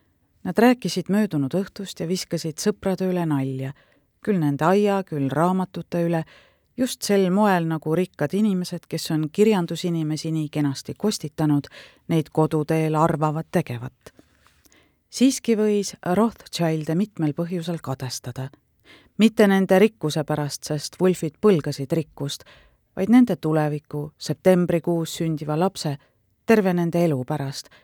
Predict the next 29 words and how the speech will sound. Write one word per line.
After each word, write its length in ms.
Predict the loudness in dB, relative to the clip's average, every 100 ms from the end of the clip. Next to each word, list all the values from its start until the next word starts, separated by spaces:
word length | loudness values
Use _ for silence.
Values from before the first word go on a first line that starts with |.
| _ -12
mis 160 | -4
oli 180 | -2 0
alles 360 | -2 -2 -4 -6
ees. 380 | -8 -10 -14 -20 _ _ _ _ -8
Ühesõnaga, 640 | -6 -4 -4 -4 -4 -6 -8 _ _
nooruse 460 | 2 4 4 -2 -6
pärast. 420 | -8 -10 -12 -16 _ _ _ _ _ _ _ _ _ _ _
Kakskümmend 580 | -2 -2 -2 -4 -2 -2
kaks 260 | -2 -4 -4
aastat 340 | -6 -6 -8
tagasi, 380 | -2 0 0 -4
kui 180 | -4 -2
nad 160 | -2 0
abiellusid, 680 | 0 0 -2 -4 -6 -10 -12 -20 -20 _ _
arvasid 540 | 2 4 4 -2 -2 0
Leonard 460 | 0 2 -2 -4
ja 120 | -6
Virginia, 680 | -4 -4 -4 -2 0 -2 -4
et 100 | -6
ka 180 | -2 2
nemad 260 | 2 0
saavad 380 | -2 -8 -8 -6
lapsi. 440 | -8 -10 -12 -10 -12 _ _ _ _ _ _ _ _ _ _ -14
Nad 140 | -6
sõitsid 440 | 0 0 0 -4 2
auto 280 | 2 2 -4
katus 420 | -4 -4 -8 -4
alla 260 | -2 -2 -4
keritud. 540 | -6 -6 -8 -12 -14